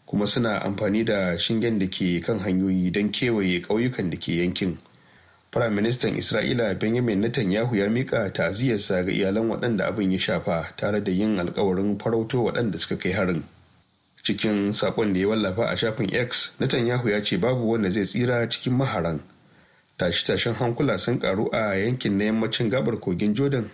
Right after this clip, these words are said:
tun bayan harin da Hamas ta kai kudancin Isra'ila a watan Oktoban shekarar dubu biyu da ashirin da uku, da kuma farmakin sojojin Isra'ila a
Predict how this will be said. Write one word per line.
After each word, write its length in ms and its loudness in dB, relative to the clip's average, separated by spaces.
tun 220 0
bayan 380 0
harin 320 0
da 180 2
Hamas 420 -2
ta 100 -2
kai 280 0
kudancin 480 0
Isra'ila 560 0
a 20 0
watan 220 -2
Oktoban 480 0
shekarar 320 -2
dubu 240 -4
biyu 120 2
da 120 0
ashirin 300 0
da 80 0
uku, 340 -2
da 80 0
kuma 340 0
farmakin 720 0
sojojin 480 0
Isra'ila 560 0
a 80 -2